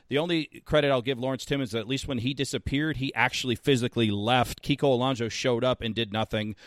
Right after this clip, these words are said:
Uh, these two are a couple of assholes like you have never seen before in your life.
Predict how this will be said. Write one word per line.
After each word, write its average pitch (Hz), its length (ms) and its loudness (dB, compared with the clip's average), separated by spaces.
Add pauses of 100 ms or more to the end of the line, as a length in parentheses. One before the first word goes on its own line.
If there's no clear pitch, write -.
(260)
Uh, 104 300 0
these 139 200 0
two 123 340 2
are 110 160 0
a 107 100 -2
couple 127 360 2
of 104 100 2
assholes 107 500 0
like 104 180 -2
you 117 100 -4
have 92 160 -8
never 110 380 0
seen 113 320 0
before 107 320 0
in 101 60 0
your 101 140 2
life. 120 380 4